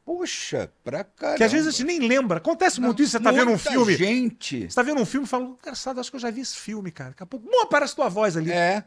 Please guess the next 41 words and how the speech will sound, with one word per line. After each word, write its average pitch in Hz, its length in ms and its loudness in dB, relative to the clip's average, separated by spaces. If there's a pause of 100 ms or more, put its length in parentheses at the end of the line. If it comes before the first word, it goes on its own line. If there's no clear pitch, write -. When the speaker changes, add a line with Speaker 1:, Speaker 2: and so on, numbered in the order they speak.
(120)
Speaker 1:
exato. 156 540 0
O 87 40 -10
pessoal 170 480 -2
lá 170 140 -2
em 139 80 -4
casa, 165 340 -2 (300)
eu 123 160 0
trabalhando 135 720 0
e, 156 380 -4
e, 98 520 -8 (380)
"Pai, 269 340 2
você - 200 -2
fez 226 280 -4
esse - 200 -8
filme?" 220 520 -4 (640)
E 131 120 -6
eu 131 140 -2
olhava 120 400 -4
assim 123 240 -10
o 110 60 -10
filme, 156 360 -14 (180)
"Não, 220 400 -4
não 120 120 -4
fiz 190 220 2
não." 143 320 0 (440)
Daqui 113 240 -4
a 139 80 0
pouco, 160 260 -6
<clears throat> 156 260 -6
"Poxa, - 240 0
pai, 226 520 0
olha 320 180 2
aí 311 140 2
a 269 80 6
tua 285 220 4
voz." 214 520 2 (220)
Porque - 160 -12
a - 20 -4
gente 285 160 -8
não 330 140 -8
lembra. 302 520 -8